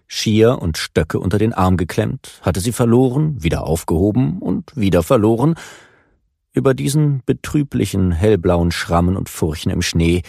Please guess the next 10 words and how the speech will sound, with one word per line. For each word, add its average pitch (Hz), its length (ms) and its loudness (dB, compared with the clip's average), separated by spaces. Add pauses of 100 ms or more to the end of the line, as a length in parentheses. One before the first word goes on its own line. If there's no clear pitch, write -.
(320)
schienen 107 420 0 (120)
immer 120 220 4
noch 107 200 0
die 110 100 -10
gefrorenen 85 640 -4
Flüche - 400 -8
zu - 140 -12
schweben. - 560 -10 (1500)
Aber 73 240 -4
sonst - 560 -6